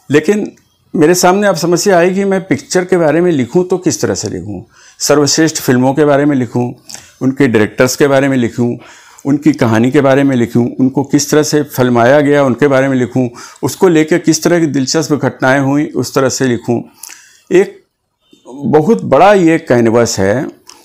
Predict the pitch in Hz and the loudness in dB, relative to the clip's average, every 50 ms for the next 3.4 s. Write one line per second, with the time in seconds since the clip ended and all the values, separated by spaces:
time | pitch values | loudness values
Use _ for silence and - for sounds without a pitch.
0 | _ - - - _ _ - 151 165 165 156 151 143 165 196 185 185 165 - - | _ -20 -20 -20 _ _ -2 0 0 2 2 0 2 2 0 0 0 -2 -2 -2
1 | - 175 170 175 180 185 185 180 - 190 190 196 190 185 - - - - _ - | 0 0 2 2 0 -2 -2 -2 -2 -2 0 0 -2 -4 -6 -10 -18 -20 _ -12
2 | - 120 120 127 135 139 151 160 147 151 151 147 135 123 120 123 127 135 156 147 | -6 -2 0 0 2 2 2 2 2 0 0 2 2 2 2 2 2 2 2 2
3 | 120 117 107 104 - 139 139 | 2 0 0 0 0 -2 -2